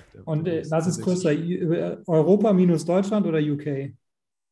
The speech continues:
Speaker 1: Hm, ich muss kurz überlegen. Ähm, ungefähr gleich. Die sind ungefähr, wenn ich's hochrechne, ungefähr gleich. Also sie schenken nicht so, nicht so super viel. Ja, ungefähr gleich.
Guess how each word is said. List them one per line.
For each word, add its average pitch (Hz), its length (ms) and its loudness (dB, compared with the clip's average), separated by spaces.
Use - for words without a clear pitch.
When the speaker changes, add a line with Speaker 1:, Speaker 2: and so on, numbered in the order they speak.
Speaker 1:
Hm, 120 140 -10
ich 120 120 -16
muss 131 200 -12
kurz 127 200 -14
überlegen. 147 640 -8
Ähm, 120 680 -12
ungefähr 170 540 -2
gleich. 123 520 -4
Die 135 120 -6
sind 156 160 -6
ungefähr, 135 720 -4
wenn 127 380 -12
ich's 120 160 -14
hochrechne, 131 520 -16
ungefähr 160 360 0
gleich. 117 260 -4
Also 127 120 -2
sie 127 80 -6
schenken 143 320 -2
nicht 127 160 -2
so, 123 300 -4
nicht 117 240 -10
so 113 320 -12
super 110 240 -12
viel. - 320 -18
Ja, 98 140 -18
ungefähr 107 300 -14
gleich. 95 280 -14